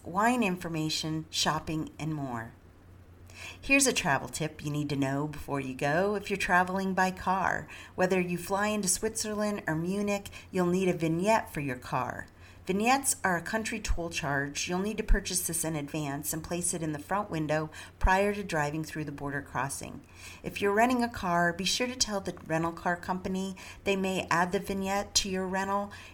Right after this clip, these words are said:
It's about forty Swiss francs or forty-five euros. We needed one for Austria as well, and the Austrian vignettes can be purchased at gas stations prior to crossing a border.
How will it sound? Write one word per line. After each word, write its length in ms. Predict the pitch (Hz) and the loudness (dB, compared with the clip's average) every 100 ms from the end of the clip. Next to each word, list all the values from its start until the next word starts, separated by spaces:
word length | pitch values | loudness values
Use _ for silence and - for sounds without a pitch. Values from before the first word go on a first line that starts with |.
| - | -2
It's 180 | 202 202 | 2 4
about 300 | 175 151 - | 4 4 4
forty 260 | 208 214 | 2 4
Swiss 340 | 202 - 180 - | 0 0 -2 -2
francs 600 | 196 185 185 180 - - | 0 0 0 -2 -4 -2
or 280 | 170 151 151 | 0 0 -2
forty-five 540 | 151 147 143 139 135 | -4 -6 -4 -4 -4
euros. 560 | 131 120 104 110 - - - - - - - - - | -6 -8 -6 -6 -4 -6 -10 -20 -20 -18 -16 -14 0
We 140 | 226 | 4
needed 280 | 254 254 247 | 4 4 4
one 140 | 240 | 2
for 180 | 240 - | 4 2
Austria 440 | 170 175 - 185 165 | 4 2 0 0 2
as 180 | 160 | 0
well, 400 | 160 156 160 160 - | 2 4 4 2 2
and 220 | 170 175 | 0 2
the 120 | - | 2
Austrian 480 | 208 226 - 226 208 | 4 4 0 -2 -2
vignettes 560 | 190 180 175 160 156 - | -4 -2 0 0 -2 -4
can 200 | - 165 | -6 -4
be 100 | 143 | 4
purchased 560 | - 156 - 156 - - | 6 6 0 -4 -2 -2
at 160 | - | -2
gas 260 | 196 196 185 | 2 2 2
stations 540 | - 151 151 156 147 | -2 -2 -2 -4 -4
prior 380 | - 180 175 175 | 4 4 6 2
to 80 | 170 | -2
crossing 500 | 160 151 143 - 147 | -2 -4 -2 -2 -4
a 60 | 143 | -4
border. 540 | 139 131 127 85 | -6 -6 -4 -6